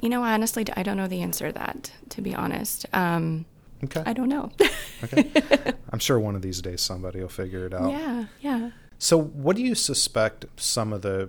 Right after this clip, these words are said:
Speaker 2: the more current issues are with the students? I mean, obviously, um, we, we have seen, you know, some of the, the socioeconomic issues that have been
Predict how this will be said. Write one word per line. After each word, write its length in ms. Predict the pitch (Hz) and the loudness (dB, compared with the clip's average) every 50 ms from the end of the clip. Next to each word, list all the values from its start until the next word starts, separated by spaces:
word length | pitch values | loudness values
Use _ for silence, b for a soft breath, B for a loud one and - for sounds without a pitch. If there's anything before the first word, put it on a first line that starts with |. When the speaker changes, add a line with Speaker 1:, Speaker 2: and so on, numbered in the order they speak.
| 95 | -6
Speaker 2:
the 360 | 107 104 101 - 107 104 107 101 | -12 -16 -14 -12 -8 -6 -4 -4
more 280 | 98 98 98 98 95 | -2 -2 -2 -2 -2
current 720 | 92 - - - - 113 104 101 98 95 92 90 - - - - - - | -4 -6 -10 -10 -8 -6 -4 -4 -4 -4 -6 -8 -10 -12 -14 -16 -12 -8
issues 640 | 113 110 104 - - - 104 98 95 92 90 - - - - - - | -6 -4 -4 -4 -4 -6 -6 -6 -6 -6 -6 -8 -8 -10 -10 -6 -4
are 400 | 101 95 92 90 92 95 92 95 | -2 -2 -2 -2 -4 -6 -6 -8
with 220 | 98 101 101 95 - | -8 -8 -8 -8 -8
the 100 | - 98 | -8 -8
students? 520 | - - - - 98 95 95 95 95 - | -8 -8 -8 -8 -8 -8 -6 -6 -4 -4
I 80 | 110 104 | -2 -2
mean, 180 | 104 104 98 | -2 -4 -4
obviously, 680 | 98 101 98 95 98 101 98 - - 104 101 95 95 95 B B B B B B B B B B - - | -6 -6 -6 -6 -4 -4 -4 -4 -4 -4 -4 -6 -6 -8 B B B B B B B B B B -10 -6
um, 500 | - 107 98 92 95 95 95 95 107 107 | -6 -4 -4 -4 -6 -6 -8 -10 -10 -8
we, 260 | 101 107 101 98 98 98 | -6 -4 -4 -4 -4 -6
we 220 | 95 98 104 98 | -6 -8 -8 -8
have 200 | - - 101 95 | -6 -8 -8 -4
seen, 640 | - - - - 104 101 98 98 95 95 98 92 - - - - - 110 | -4 -4 -4 -4 -4 -6 -6 -6 -6 -8 -8 -10 -12 -16 -18 -16 -12 -10
you 80 | 107 | -8
know, 120 | 98 92 92 | -6 -6 -4
some 260 | - - 110 101 98 | -2 -2 -2 -2 -4
of 80 | 95 | -4
the, 200 | 95 95 95 95 | -4 -4 -4 -4
the 120 | 95 98 95 | -6 -6 -4
socioeconomic 1040 | - - 104 98 92 - - 101 95 95 95 - 98 95 92 95 95 92 92 87 - | -4 -4 -4 -4 -4 -4 -4 -4 -6 -6 -8 -8 -8 -10 -8 -8 -10 -10 -10 -10 -10
issues 440 | 95 90 - - - 98 92 90 - | -10 -8 -8 -8 -8 -8 -8 -8 -8
that 100 | 95 92 | -8 -8
have 200 | 95 92 90 95 | -8 -8 -8 -8
been 220 | 95 98 95 92 | -8 -8 -8 -8